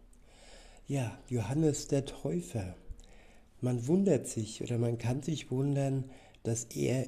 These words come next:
ins Zweifeln kommt. Denn er hat Jesus getauft am Anfang seines Wirkens und ja,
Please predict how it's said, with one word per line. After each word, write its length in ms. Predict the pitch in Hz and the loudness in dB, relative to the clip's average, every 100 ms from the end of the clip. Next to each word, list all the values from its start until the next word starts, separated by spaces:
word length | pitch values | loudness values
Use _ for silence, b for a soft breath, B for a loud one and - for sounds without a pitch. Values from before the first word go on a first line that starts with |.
| - | -4
ins 340 | 120 120 - - | -2 -2 -4 -6
Zweifeln 720 | 135 160 202 - 107 95 - - | -2 0 -2 -2 -2 -4 -10 -8
kommt. 580 | - - 104 101 - - - - - B B B 117 | -2 -2 -2 -6 -10 -14 -18 -20 -8 B B B -6
Denn 120 | 110 | -4
er 400 | 120 131 135 131 B B B B | 2 4 4 0 B B B B
hat 300 | - - - | -14 -10 -10
Jesus 640 | - 135 135 156 143 - | -2 2 2 2 0 -2
getauft 800 | - - 123 131 151 - - - B B B B | -4 -2 0 2 2 -4 -10 -14 B B B B
am 140 | 123 | -2
Anfang 460 | - 131 131 139 135 | 0 0 0 0 0
seines 460 | 135 127 131 131 123 | 2 2 2 0 2
Wirkens 640 | 135 135 139 135 - - B B B B - | 2 4 2 0 -2 -6 B B B B -4
und 360 | 120 123 - - - B B - | 0 0 -2 -10 -16 B B 0
ja, 300 | 139 117 | 2 0